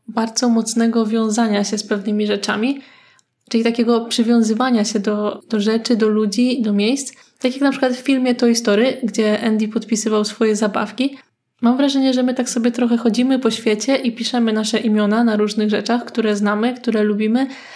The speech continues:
albo które dają nam jakieś takie poczucie bezpieczeństwa i gratyfikacji. No bo kurde, to po prostu jest bardzo miłe powiedzieć, że "o, to jest moje i to też jest moje i dlatego to razem tworzy taki mój świat. Mój dom, mój przyjaciel, mój pies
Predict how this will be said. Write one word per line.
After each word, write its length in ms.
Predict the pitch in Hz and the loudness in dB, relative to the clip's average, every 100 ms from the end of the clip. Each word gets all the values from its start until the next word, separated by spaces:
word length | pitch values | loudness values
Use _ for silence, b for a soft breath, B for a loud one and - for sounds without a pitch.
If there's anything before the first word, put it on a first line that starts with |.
| B | B
albo 240 | 220 214 226 | -2 2 2
które 220 | 240 233 | 2 2
dają 220 | 233 247 | 2 2
nam 180 | 240 226 | 2 0
jakieś 200 | 220 226 | 0 -2
takie 240 | 226 226 | -4 -2
poczucie 460 | 226 220 - 226 214 B B B 220 | -2 -4 -2 -2 -2 B B B 0
bezpieczeństwa 880 | 226 233 214 226 220 214 - 233 | 0 0 0 0 -2 -2 0 2
i 80 | 220 | 2
gratyfikacji. 880 | 196 214 226 226 214 208 214 277 277 B B _ _ B 247 | 2 0 -2 -4 -2 -2 0 -2 -2 B B _ _ B -2
No 80 | |
bo 140 | 254 254 | 0 0
kurde, 280 | 208 196 - B B B | 0 -2 -6 B B B
to 120 | 233 | -2
po 120 | 254 | 0
prostu 400 | 277 247 226 233 | 0 2 0 0
jest 280 | 269 269 247 | 0 0 -2
bardzo 380 | 208 208 196 247 | -4 -2 0 0
miłe 360 | 294 294 233 208 | 2 2 2 0
powiedzieć, 500 | 208 208 202 214 202 | 0 0 0 0 0
że 500 | 208 214 214 214 - - | 0 0 -2 -4 -10 -4
"o, 240 | 214 214 | 0 0
to 160 | 214 302 | 0 0
jest 200 | 294 - | 0 0
moje 460 | 202 202 208 214 - 277 | 0 2 0 -2 -8 -4
i 60 | |
to 120 | 269 | -2
też 220 | 254 208 233 | -2 -2 -4
jest 140 | 226 | -4
moje 340 | 214 214 220 - - _ | -2 -2 -2 -6 -12 _
i 140 | 240 233 | -6 -2
dlatego 500 | 233 240 226 226 220 | -2 0 0 0 0
to 180 | 226 | 0
razem 340 | 220 214 220 208 | 0 0 -2 -2
tworzy 320 | - 214 202 | -2 -2 -2
taki 260 | 208 202 208 | -4 -2 -2
mój 160 | 208 | -2
świat. 380 | 202 - - - _ _ _ _ _ - | -2 -4 -6 -10 _ _ _ _ _ 0
Mój 240 | 214 214 | 2 2
dom, 300 | 240 269 262 | 2 2 4
mój 220 | 240 220 | 4 2
przyjaciel, 540 | 214 - 220 226 233 214 | 0 -2 -2 0 0 0
mój 220 | 202 202 | 2 0
pies 460 | 202 214 214 - | 0 0 -2 -6